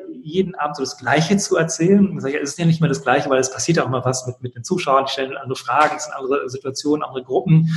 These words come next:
Und trotzdem ist es ja so, mh, also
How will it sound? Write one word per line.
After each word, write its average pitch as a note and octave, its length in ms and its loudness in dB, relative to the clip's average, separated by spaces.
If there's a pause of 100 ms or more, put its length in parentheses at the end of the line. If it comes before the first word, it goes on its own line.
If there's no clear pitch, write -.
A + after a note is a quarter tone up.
(400)
Und D3 260 -2
trotzdem E3+ 460 0
ist F3 160 0
es - 60 -2
ja E3 100 4
so, D#3+ 280 4 (320)
mh, D3+ 400 -6
also D3 500 0